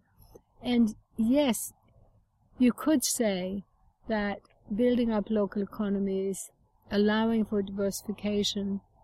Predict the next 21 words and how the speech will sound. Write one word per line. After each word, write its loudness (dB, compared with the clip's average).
in 0
farming, -2
and -2
so -2
on, -2
that -4
we -2
don't 0
have -4
time. -6
But -2
actually, -4
what -2
we 2
don't 6
have -8
time -10
for -8
is -4
to -6
continue -4